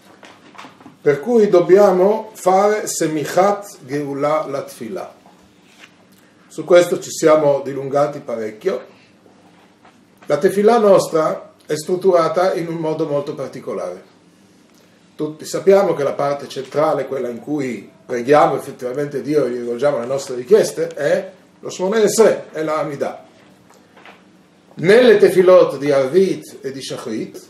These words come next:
abbiamo detto la scorsa volta, lo Shmoneh Esrei è preceduto dalla Kriyat Shema, dalla lettura dello Shema. E la lettura dello Shema è un testo che Rav Soloveitchik chiama normativo.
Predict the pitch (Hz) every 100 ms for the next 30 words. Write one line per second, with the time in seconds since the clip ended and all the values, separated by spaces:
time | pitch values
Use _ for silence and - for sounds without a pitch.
0 | _ - 539 587 - - - - 143 120
1 | - 143 139 175 196 196 202 220 160 -
2 | 156 185 180 143 - 170 196 220 156 151
3 | - 202 247 208 202 147 - 175 - -
4 | _ _ _ _ _ _ _ 117 147 156
5 | 170 208 208 - _ _ _ _ _ _
6 | _ - 165 147 113 - - 107 - -
7 | _ _ - 143 147 143 - 143 160 143
8 | 135 139 139 127 120 - _ _ _ _
9 | _ _ _ _ _ - 156 156 160 277
10 | 240 208 175 170 151 170 185 247 - -
11 | _ _ _ _ _ _ 175 202 196 190
12 | 160 156 208 202 - 151 147 190 202 -
13 | _ - 175 185 160 170 190 185 160 160
14 | 175 170 185 156 - 147 143 143 131 127
15 | 127 131 131 120 107 95 92